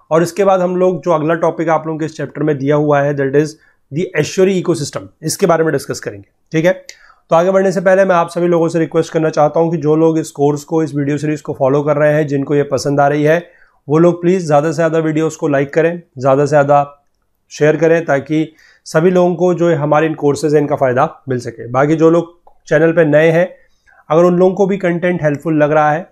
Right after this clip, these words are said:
तो उन लोगों से भी मैं रिक्वेस्ट करूंगा कि आप लोग भी चैनल को जरूर सब्सक्राइब कर लें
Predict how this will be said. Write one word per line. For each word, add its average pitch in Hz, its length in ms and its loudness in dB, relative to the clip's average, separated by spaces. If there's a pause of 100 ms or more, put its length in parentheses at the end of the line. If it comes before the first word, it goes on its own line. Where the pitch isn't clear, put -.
(440)
तो 165 100 2
उन 170 100 6
लोगों 170 240 4
से 175 120 0
भी 175 60 2
मैं 175 120 2
रिक्वेस्ट 160 320 -2
करूंगा 165 300 0
कि 160 120 -4
आप 143 300 2
लोग 151 240 -4
भी 156 140 -2
चैनल 143 280 -2
को 143 120 0
जरूर 139 220 0
सब्सक्राइब 156 380 -2
कर 156 160 2
लें 165 200 2